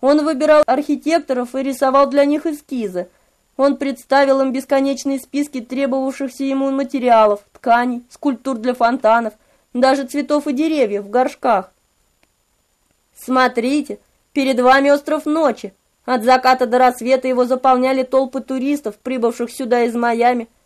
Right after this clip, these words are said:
на бесчисленном множестве катеров и яхт. В холлах и танцевальных залах непрерывно звучала музыка. Стеклянные лифты, не переставая, возносились к небесам.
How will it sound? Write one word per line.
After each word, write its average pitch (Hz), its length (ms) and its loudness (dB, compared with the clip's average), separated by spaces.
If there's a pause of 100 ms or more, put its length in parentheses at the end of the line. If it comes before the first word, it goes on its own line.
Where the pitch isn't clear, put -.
(140)
на 254 120 -2
бесчисленном 254 680 -2
множестве 247 420 -2
катеров 247 480 -2
и 254 80 -2
яхт. 226 340 0 (600)
В - 80 -20
холлах 330 360 0
и 339 60 -2
танцевальных 294 640 0
залах 277 400 0
непрерывно 285 540 -2
звучала 294 440 0
музыка. 233 520 -4 (380)
Стеклянные 262 600 0
лифты, 262 320 -4
не 254 140 -4
переставая, 254 640 2
возносились 254 580 -4
к - 40 -12
небесам. 269 600 -2